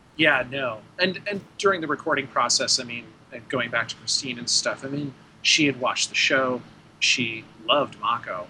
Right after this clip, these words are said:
and those things help. Um, so she was one hundred percent there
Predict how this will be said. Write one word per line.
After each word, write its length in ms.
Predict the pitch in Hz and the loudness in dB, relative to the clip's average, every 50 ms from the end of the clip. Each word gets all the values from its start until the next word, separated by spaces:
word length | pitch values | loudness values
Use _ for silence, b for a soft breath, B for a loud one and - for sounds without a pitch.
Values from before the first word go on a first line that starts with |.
| - - - - - - - | -14 -20 -20 -20 -18 -10 -6
and 280 | 131 123 123 120 117 117 107 - - - | -2 -2 0 -2 -2 -6 -10 -4 2 4
those 240 | 147 143 135 - | 6 6 6 4
things 260 | - 147 123 117 - - | 2 -2 -4 -4 -6 -6
help. 180 | - - - - - - - - - | -6 -8 -10 -12 -18 -20 -20 -20 -12
Um, 440 | 113 110 107 107 104 98 98 95 - - - - - | -8 -6 -4 -4 -6 -6 -10 -16 -18 -20 -20 -8 0
so 300 | - - - - 135 113 | 2 4 4 4 4 2
she 360 | 107 - - - 156 135 127 117 | 2 2 2 4 2 2 0 0
was 220 | 120 110 - - - - - - - - - - - - - 143 | 2 0 0 0 -2 -8 -14 -16 -20 -20 -20 -20 -20 -18 -10 -6
one 260 | 143 160 160 156 147 | -2 0 2 2 2
hundred 260 | 139 143 135 120 - | 2 2 0 0 -2
percent 380 | - 127 - - 131 104 - - | 0 0 0 2 0 0 -2 -6
there 460 | 120 110 110 107 107 110 110 110 107 | -4 0 2 4 6 6 6 4 2